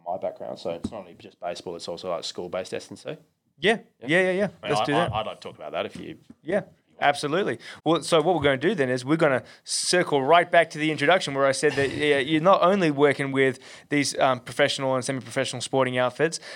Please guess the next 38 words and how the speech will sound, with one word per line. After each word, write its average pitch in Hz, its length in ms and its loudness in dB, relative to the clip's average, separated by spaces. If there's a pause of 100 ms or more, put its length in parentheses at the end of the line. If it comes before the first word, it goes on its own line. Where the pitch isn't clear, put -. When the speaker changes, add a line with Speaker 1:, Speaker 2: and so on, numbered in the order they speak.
(160)
Speaker 2:
um, 139 280 2
but 143 160 0
your 160 160 4
background 143 440 2
actually 139 400 -4
is 139 360 -2
with 139 260 -4
kids 143 300 -2
and 135 120 -4
through 135 140 -4
high 131 160 2
school, 135 320 -2
um, 123 220 -2
strength 123 240 -8
conditioning 127 340 -6
as 113 100 -6
well. 120 240 -2 (140)
Speaker 1:
Yeah, 104 140 -2
correct. - 340 -2
So 107 340 0
through 139 280 0
the 127 60 -8
company 98 300 -4
I 90 120 0
work 90 240 -4
for, 87 480 -4 (240)
Diamond 87 260 -4
Fitness, 85 480 -8 (400)
we 98 240 -2
are 90 400 0 (100)
embedded 95 360 -6
in 92 60 -10
a 92 40 -12
couple 95 240 -6
of 87 60 -10
schools 139 560 -4
across - 320 -8
Perth. 135 400 -2